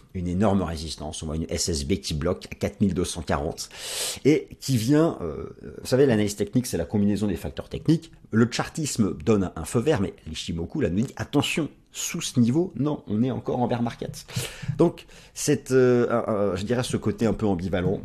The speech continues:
paradoxal. Euh, il y a, il y a une forme d'hétérogénéité entre les différents signaux techniques. Et le juge de paix sera l'inflation, comme d'habitude. C'est, c'est, ça reste central. Dans l'immédiat court terme,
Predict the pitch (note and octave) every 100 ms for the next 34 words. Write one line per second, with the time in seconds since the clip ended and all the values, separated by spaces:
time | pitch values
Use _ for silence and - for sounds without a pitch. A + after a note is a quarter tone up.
0 | B2+ F#2+ F#2+ F#2 - G#2 A#2 - - -
1 | - - - - - - - - - -
2 | C#2+ - D#2+ E2 F2 F2+ E2 D#2+ - B2
3 | A2 E2 - - A2 A2 G2+ G2+ F#2+ -
4 | G#2+ D#2+ - D#2 D#2 - F2 F2 - C#2+
5 | C2+ - C3+ - - - - - - -
6 | G#2+ - C3+ F#2 E2 F#2 - D#2+ C3+ -
7 | A2+ A#2+ A#2 B2 - C3+ G#2+ F#2 G2 -
8 | C3+ - G2+ - C3+ - - - - C#3+
9 | D#3+ E3+ - - _ _ - - D3+ A2
10 | D#2 - - _ _ _ _ _ _ _
11 | _ _ F2+ G2+ C3 C3+ G#2+ A#2 - -
12 | F2 G#2+ B2+